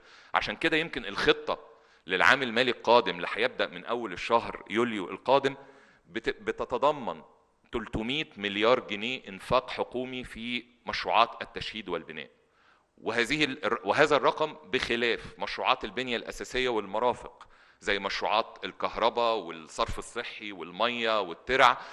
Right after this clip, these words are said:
لما بنضيف دول مع ال تلتمية مليار احنا بنتوقع ان احنا هنكون عن-، نقترب من رقم ال ربعمية مليار انفاق من اجهزة الدولة الموازنية، ولكن ايضًا الهيئات الاقتصادية والشركات اللي كلها تابعة للدولة.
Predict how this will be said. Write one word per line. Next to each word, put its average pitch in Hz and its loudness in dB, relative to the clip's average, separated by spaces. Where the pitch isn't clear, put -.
لما 107 0
بنضيف 107 -6
دول 135 0
مع 101 4
ال - -2
تلتمية 113 -10
مليار 123 2
احنا 117 -6
بنتوقع 104 0
ان 95 -6
احنا 117 -10
هنكون 113 -8
عن-، 92 -6
نقترب 104 -2
من 90 -10
رقم 104 -4
ال 95 -8
ربعمية 95 -6
مليار 101 -2
انفاق 127 0
من 135 -4
اجهزة 113 -2
الدولة 113 6
الموازنية، 104 0
ولكن 117 0
ايضًا 131 0
الهيئات 101 -4
الاقتصادية 117 -2
والشركات 95 0
اللي 101 -8
كلها 110 -4
تابعة 98 -2
للدولة. 80 -4